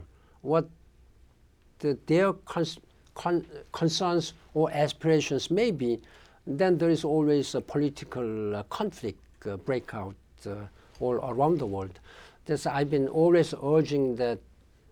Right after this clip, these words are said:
uh, to the leaders that they sh-, they should listen very carefully to the voices of people and try to find out and address their concerns and aspirations.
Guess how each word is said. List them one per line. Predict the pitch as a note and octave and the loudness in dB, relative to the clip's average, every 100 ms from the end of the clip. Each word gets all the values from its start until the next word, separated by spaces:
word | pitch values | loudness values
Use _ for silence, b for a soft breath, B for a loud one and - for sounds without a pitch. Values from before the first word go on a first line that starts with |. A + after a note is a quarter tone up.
| - | -6
uh, | A#2 - | -6 -4
to | D#3 | 2
the | D#3+ | 4
leaders | D3+ D#3 C#3+ - | 4 4 0 0
that | B2 - | -4 0
they | B2 | -2
sh-, | G#2+ - - - | -2 -10 -12 -2
they | D3 | 0
should | C#3 E3+ C#3 | 0 0 0
listen | B2+ F3+ F3 F3+ E3+ D#3+ b b b G2 | 4 4 4 2 2 0 b b b 0
very | C#3+ E3 | 4 4
carefully | D#3+ D#3 C#3 - D3 | 2 -2 -2 -2 -4
to | - C3 | -4 -6
the | A#2+ | -2
voices | D3 D3 - B2+ B2+ | 0 0 0 -6 -8
of | - | -10
people | - C3 - C3+ A#2+ - b b b b - | -8 -8 -6 -6 -6 -10 b b b b -10
and | A#2+ C3 - | -6 -4 -4
try | - F3+ | 2 2
to | E3 D3 | 2 -2
find | D3+ C#3 B2+ | 0 0 0
out | C3 B2 | 2 0
and | B2 A#2+ | 0 -2
address | A#2 A#2 C#3+ C#3 - b b | -4 -2 -2 -2 -6 b b
their | D#3+ F3+ | 2 2
concerns | - D3+ - D3+ C#3+ | 2 -2 0 -2 -2
and | - B2+ | -2 -4
aspirations. | D3 A#2+ - C#3 C3+ - G#2+ - | -6 -6 -2 0 0 -2 -8 -8